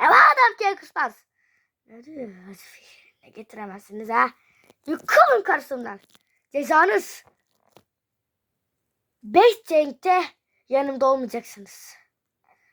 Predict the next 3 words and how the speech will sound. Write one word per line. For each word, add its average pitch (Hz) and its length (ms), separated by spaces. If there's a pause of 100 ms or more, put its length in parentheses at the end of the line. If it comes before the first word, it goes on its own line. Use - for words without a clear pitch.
(120)
Gayrı 240 340
cezanız 269 640 (920)
budur. - 460